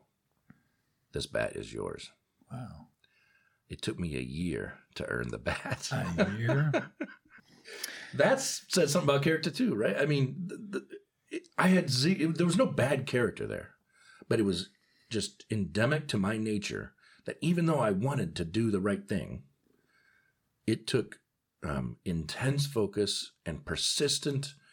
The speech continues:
Speaker 1: effort.
Speaker 2: Three weeks in a row.
Speaker 1: Yeah, well, that's another lesson too, right? My dad didn't say, "Hey, you do this, you can have the bat." He said, and, and what do I, you know, there were times when I did it two weeks in a row and then forgot the third.
Speaker 2: Wow, I could never get three weeks.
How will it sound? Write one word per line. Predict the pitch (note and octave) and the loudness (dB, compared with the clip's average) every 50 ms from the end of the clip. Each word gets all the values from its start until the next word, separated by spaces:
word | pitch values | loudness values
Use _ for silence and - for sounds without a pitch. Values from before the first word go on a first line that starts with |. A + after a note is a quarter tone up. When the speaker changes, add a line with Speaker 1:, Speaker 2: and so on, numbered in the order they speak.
| _ - _ - | _ -20 _ -4
Speaker 1:
effort. | A#2+ A2+ - - - A1 - - - _ _ _ _ _ _ - | -4 -4 -2 -2 -4 -4 -4 -6 -10 _ _ _ _ _ _ -10
Speaker 2:
Three | - G#2 G2+ G2 | -6 -4 -2 -2
weeks | F2+ F#2+ F#2+ F2+ - - | -2 -4 -6 -6 -4 -4
in | G2 | -4
a | F#2 | -2
row. | F#2 F#2 F2 F2 E2 - _ _ _ _ _ _ _ - | -2 -4 -6 -8 -10 -14 _ _ _ _ _ _ _ -8
Speaker 1:
Yeah, | - G2+ A2+ - - | -2 -2 0 2 2
well, | D3+ C3+ B2+ | 2 2 2
that's | A2+ B2+ D3 D#3 - | 2 0 0 0 2
another | F3 E3 G3 A3+ C4+ G3 | 2 2 4 4 4 4
lesson | C3 G#2 - - - D#2+ E2+ | 2 2 0 0 -2 -4 -4
too, | - A2+ - G2+ | -4 -2 -2 0
right? | D#2+ F2 A#2 - - | 0 0 0 0 0
My | A2 A#2 | 0 2
dad | A2+ C3 C3+ C#3+ | 2 2 2 2
didn't | E3+ F3+ E3 | 0 0 0
say, | - D3 D3+ | 0 2 4
"Hey, | C3+ C3+ | 4 2
you | A2+ G#2+ A#2 A2+ | 2 0 -2 -2
do | G#2+ B2+ C#3 - | 0 0 2 2
this, | G#2 F#2+ - - | 0 0 -2 -4
you | C#2+ | -6
can | C#2+ C#2+ | -6 -6
have | C#2 | -6
the | B1+ - | -6 -6
bat." | - B1+ B1 C#2 - - - - - - - - _ | -6 -6 -6 -6 -8 -12 -20 -20 -20 -20 -20 -18 _
He | - A2 | -6 -4
said, | G2 - G#2 F#2+ E2+ F2 - - _ _ _ _ _ _ - | 0 2 2 0 0 -2 -8 -12 _ _ _ _ _ _ -2
and, | - C3 C3 - | -2 -2 0 2
and | C3 B2+ A#2+ C3 | 0 0 2 2
what | D#3 - | 2 2
do | D#3 | 0
I, | D3+ - - | 0 -2 -2
you | B2 G2+ | -2 0
know, | F#2+ A2 A2+ - - _ _ _ - | 0 -2 -2 -6 -10 _ _ _ -4
there | A#2 G#2+ G#2 | 0 2 2
were | G#2 G#2+ G#2 | 4 2 2
times | - D#3 C#3+ C3 A2 F2+ | 2 2 2 2 0 0
when | F#2 F2+ | 0 0
I | F#2+ G#2 | 0 2
did | G2+ G#2+ G2+ | 2 0 0
it | F#2+ - | 0 0
two | - B2+ | 0 0
weeks | A2+ G2+ - - - | 2 0 0 0 -2
in | D#2 | -2
a | D2 | -2
row | C#2+ C#2+ D2 | -2 -2 -2
and | C#2+ C#2+ | -2 -4
then | C#2+ D2 | -4 -4
forgot | D2 D2+ C#2 D#2+ E2 - - | -4 -4 -2 -2 -4 -4 -6
the | G2+ - | -8 -4
third. | - A2+ C3+ - - - B2 A#2 | -2 -2 -2 -2 -4 -6 -8 -10
Speaker 2:
Wow, | A2 G#2+ G#2+ G#2+ | -8 -6 -6 -6
I | G#2+ G2+ | -6 -4
could | - G2 F#2 | -2 -2 0
never | G2 G#2+ A#2 A2+ A2 | 2 2 2 2 0
get | G#2+ A2 G2+ - - | -2 -2 -6 -6 -4
three | - A2 G#2+ G#2+ | -4 -4 -2 0
weeks. | A2 A2 F2 - - - - | 0 -2 -4 -4 -8 -16 -20